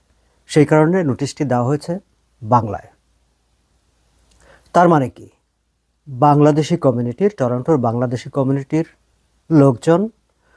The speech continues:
ড্যানফোর্থে রাস্তায় দাঁড়িয়ে গল্প করে, যেটি অন্য মানুষের বিরক্তি আমি বলবো না, কিন্তু অন্য মানুষের সমস্যা তৈরি করছে, অন্য মানুষের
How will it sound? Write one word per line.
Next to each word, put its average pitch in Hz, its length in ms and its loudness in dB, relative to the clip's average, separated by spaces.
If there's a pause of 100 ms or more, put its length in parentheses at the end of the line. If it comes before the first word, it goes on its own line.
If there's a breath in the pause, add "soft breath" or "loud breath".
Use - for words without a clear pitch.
(260)
ড্যানফোর্থে 170 1040 0
রাস্তায় 147 680 0
দাঁড়িয়ে 135 560 0 (400)
গল্প 147 340 4
করে, 139 340 -2
যেটি 139 380 -2 (640 soft breath)
অন্য 175 320 4
মানুষের 135 520 0 (1300)
বিরক্তি 180 420 4
আমি 139 120 4
বলবো 117 320 -6
না, 226 140 -6
কিন্তু 156 220 -4
অন্য 131 160 -2
মানুষের 139 400 -4 (500)
সমস্যা - 520 0
তৈরি 113 220 -6
করছে, - 380 -16 (1000)
অন্য 165 240 6
মানুষের 170 440 2